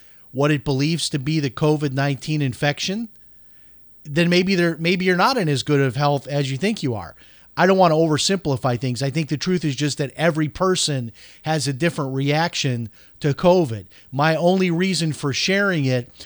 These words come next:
was to suggest to people that maybe if you're coming up on your second shot, you might want to schedule that,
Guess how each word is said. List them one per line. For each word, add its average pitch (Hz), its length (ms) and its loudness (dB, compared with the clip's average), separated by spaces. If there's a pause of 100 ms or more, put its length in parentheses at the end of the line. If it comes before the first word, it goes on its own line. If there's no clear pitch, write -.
(160)
was 147 300 2
to 156 120 -2
suggest 151 600 0
to 160 80 -2
people 123 560 -6 (220)
that 147 160 2
maybe 160 400 2
if 151 160 -4
you're 139 80 -2
coming 156 320 -2
up 156 160 -2
on 147 160 0
your 135 100 -2
second 147 360 -2
shot, 143 460 -2 (280)
you 151 140 2
might 156 200 2
want 151 200 2
to 135 40 0
schedule 170 640 0
that, 131 380 0